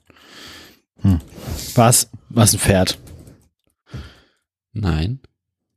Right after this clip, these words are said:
Speaker 2: Der Link ist falsch, stell ich gerade fest. Das, das ist doch, irgendwas ist doch hier kaputt.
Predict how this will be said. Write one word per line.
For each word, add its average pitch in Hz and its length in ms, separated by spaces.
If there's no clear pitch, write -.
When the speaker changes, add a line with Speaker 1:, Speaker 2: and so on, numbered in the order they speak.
Speaker 2:
Der 117 100
Link 139 160
ist 113 140
falsch, 98 220
stell 98 160
ich 101 80
gerade 98 220
fest. - 440
Das, - 180
das - 200
ist - 140
doch, 95 100
irgendwas 104 240
ist 95 100
doch 95 80
hier 95 120
kaputt. - 460